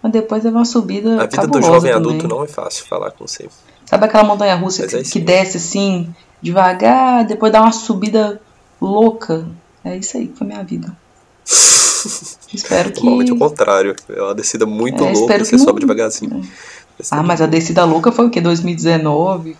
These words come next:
Speaker 1: Foi o, o começo de dois mil e vinte?
Speaker 2: A minha
Speaker 1: Eu
Speaker 2: descida
Speaker 1: tava
Speaker 2: louca
Speaker 1: precisando
Speaker 2: começou em
Speaker 1: de
Speaker 2: noventa e seis,
Speaker 1: história.
Speaker 2: quando eu nasci.
Speaker 1: É, faz sentido.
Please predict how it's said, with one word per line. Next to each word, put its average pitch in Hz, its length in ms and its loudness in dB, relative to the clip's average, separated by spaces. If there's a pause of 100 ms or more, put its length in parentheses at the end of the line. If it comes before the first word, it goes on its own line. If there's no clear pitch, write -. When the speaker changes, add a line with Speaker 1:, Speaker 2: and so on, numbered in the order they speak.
(120)
Speaker 1:
Foi 165 220 0
o, 170 80 2 (120)
o 170 140 -4
começo 160 560 0
de 170 80 -2
dois 160 180 -2
mil 165 100 -2
e - 20 -6
vinte? 156 680 -8 (480)
Speaker 2:
A 107 100 -2
minha 110 160 0
Speaker 1:
Eu 113 40 2
Speaker 2:
descida 139 260 2
Speaker 1:
tava 110 120 6
Speaker 2:
louca 113 220 2
Speaker 1:
precisando 107 300 4
Speaker 2:
começou 113 80 4
em - 20 0
Speaker 1:
de 120 60 2
Speaker 2:
noventa 123 280 2 (180)
e - 40 0
seis, - 40 -2
Speaker 1:
história. 127 300 4
Speaker 2:
quando 107 100 0
eu 101 60 0
nasci. 110 400 -2 (920)
Speaker 1:
É, 160 240 -4
faz 156 140 -8
sentido. - 460 -12